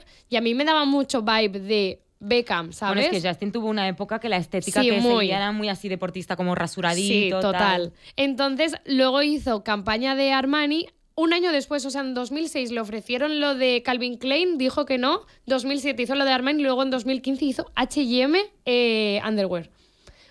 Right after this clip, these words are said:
Speaker 1: Muy heavy. O sea, imagínate lo famoso que era como para considerar que no hay dinero suficiente para pagarte.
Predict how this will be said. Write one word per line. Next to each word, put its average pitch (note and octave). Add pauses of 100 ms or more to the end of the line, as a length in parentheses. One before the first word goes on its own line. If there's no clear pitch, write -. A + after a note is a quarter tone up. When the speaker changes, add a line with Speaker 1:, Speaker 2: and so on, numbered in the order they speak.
Speaker 1:
Muy E4
heavy. C#4
O -
sea, -
imagínate D#4+
lo G4
famoso D#4
que C#4
era F4
como E4+
para B3+
considerar B3
que D4+ (340)
no C#4
hay F#4+
dinero F4
suficiente D#4+
para E4+
pagarte. A3+